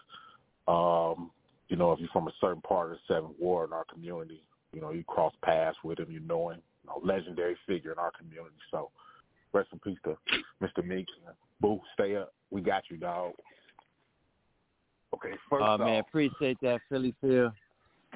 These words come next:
Speaker 1: already know. First, I wanna, I'm gonna save my most controversial topic for last, but let me just get off into first with this, uh,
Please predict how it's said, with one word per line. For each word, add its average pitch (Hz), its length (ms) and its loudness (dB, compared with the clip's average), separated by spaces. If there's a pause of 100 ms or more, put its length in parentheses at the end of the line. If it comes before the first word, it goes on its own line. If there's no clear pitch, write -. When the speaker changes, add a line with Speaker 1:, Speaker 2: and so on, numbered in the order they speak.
(580)
Speaker 1:
already 92 160 -4
know. 90 280 2 (640)
First, 151 260 2
I 135 40 0
wanna, 123 280 -6
I'm 123 100 -4
gonna 127 60 -4 (100)
save 143 200 2
my 131 100 -2
most 127 220 -6 (100)
controversial 123 800 -4 (100)
topic 104 360 -4
for 101 80 -10
last, 92 460 -8
but 87 100 -16
let 98 120 -10
me 110 80 -12
just 92 240 -14
get 104 140 -6
off 98 220 -2
into 92 320 -18 (600)
first 170 240 -2
with 131 260 -4
this, 120 120 -10
uh, 104 320 -2